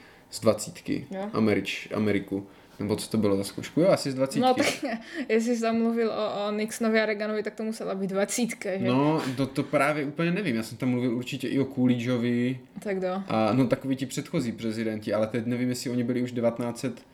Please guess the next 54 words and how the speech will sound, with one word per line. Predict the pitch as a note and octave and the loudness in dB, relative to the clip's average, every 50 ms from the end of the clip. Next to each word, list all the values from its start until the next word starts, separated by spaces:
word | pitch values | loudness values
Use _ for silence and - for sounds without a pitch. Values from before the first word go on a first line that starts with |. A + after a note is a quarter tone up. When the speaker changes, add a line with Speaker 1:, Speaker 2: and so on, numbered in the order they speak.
| - _ _ _ _ - | -20 _ _ _ _ -20
Speaker 1:
asi | - - - - - | -14 -10 -6 0 0
jo. | G#2+ G2+ G2 - A2 - | 2 4 4 4 4 2
Speaker 2:
No, | A3 | 0
tak | - A#3 A3+ - - - - | 0 -2 -2 -2 -6 -2 0
jestli | - A3+ A3+ - | 2 2 4 4
Speaker 1:
To | B3 | 4
bylo, | C4 - - | 6 6 6
Speaker 2:
jsi | B3+ | 4
Speaker 1:
víš | B3+ C#4 B3+ | 4 2 2
Speaker 2:
mluvil | B3 B3 C#3+ C#3 | 2 2 2 0
Speaker 1:
co, | C#3 | 0
to | D3+ | -2
bylo | B2+ D3 D3 B2+ | -2 -2 0 0
ve | C3 B2 | 0 0
dvacítce, | A2+ A#2+ A#2+ - - C3 A#2 - - - C3 | 0 -2 -4 -4 -6 -10 -10 -10 -4 0 0
jako | B2 A#2 - B2 | 0 0 0 -2
máš | A#2+ A#2+ A#2 A#2 - - | -4 -4 -4 -4 -4 -2
i | B2 | 0
Japonsko, | A#2 A2 - B2 B2 A#2+ A2+ - - A#2+ G#2+ | 0 0 0 -2 -2 -2 -2 -4 -6 -4 -4
ne? | G#2 G2+ G2 G#2+ | -2 -2 -2 0
Ve | A2+ A2 | -2 0
dvacítce. | G#2 G#2+ G#2 G#2+ - G#2+ - - - G2 G2 F#2 - - - _ - G#3 G#3 | 0 -2 -2 -2 -4 -8 -10 -8 -6 -4 -4 -4 -6 -10 -14 _ -8 -6 -4
Speaker 2:
No, | G3+ G3 G3+ G3+ G3+ A#3 C4+ C#4 C4+ B3+ A#3 | -4 -4 -4 -2 -2 -2 -2 0 0 0 0
máš | A3 A3 A3 B3 B3+ A3+ G3+ | 2 2 2 4 4 4 2
Japonsko | G#3 G3+ G#3 - G#3+ G#3+ G#3+ G#3+ - - - G3 | 0 -2 -2 -2 -2 -2 -2 -4 -4 -2 0 0
ve | G3+ G3 | 2 2
Speaker 1:
A | |
Speaker 2:
dvacítce. | F#3+ G3 G3+ - - - | 2 2 0 4 6 6
Speaker 1:
tak, | G#2+ G#2 G2+ - | 6 6 2 0
takže | - A#2+ A2 A#2 | -2 -2 0 2
tam | G#2 B2 B2 | 2 2 4
mluvíš | B2+ B2+ B2 B2+ B2 - - | 4 4 2 2 0 0 -2
i | C3 | -4
o | C3 | -4
těch | A#2+ - B2+ A2 G#2 - | -4 -4 -4 -6 -6 -6
věcech, | A#2+ B2 B2 A#2 - B2+ - | -4 -4 -4 -2 -4 -8 -10
co | - B2 | -10 -8
se | A2 B2+ A2+ | -6 -2 0
dělo | A#2+ A#2+ A#2+ | 2 2 2
předtím. | A#2 - - A2+ - - - G#2 - A3+ A3+ | 0 -2 -6 -8 -8 -8 -4 -2 0 0 0
Speaker 2:
No, | A3 A3 A3+ A3+ | 0 0 0 2
nemluvíš, | A3+ A3+ A#3 A#3 A#3 A#3+ A#3 A3 G3 G3 G3 F#3+ F#3 - | 2 4 4 4 4 4 4 4 2 2 0 0 2 2
že? | A2 | 4
Speaker 1:
Meiji | A2 G#2+ A2 A2 G#2 G2+ A2+ A2+ A2+ | 4 4 2 0 0 0 0 0 0
reformy | A2 A2+ A2+ - A#2 A2+ G#2+ A2 A2 A2 | 0 0 -2 -2 -4 -2 -2 -2 -4 -4
a | G#2+ | -6
tohle, | - A2+ G#2+ A2 G#2+ | -6 -8 -6 -6 -6
co | A2 G#2+ - - G#2+ | -6 -6 -6 -8 -6
to | G2 A2 | -6 -4
bylo, | G2+ G#2+ G#2+ G#2+ G#2 | -2 0 2 2 2
nebylo | G#2 G2 G2+ A2 G#2+ | 0 0 0 -2 0
ve | G2 G2 | 0 0
Speaker 2:
To | G2 | 0
Speaker 1:
dvacítce. | F#2+ G2 F#2+ - - F#2 F2 - - F2+ - | 0 -2 -2 -4 -8 -10 -10 -10 -10 -10 -10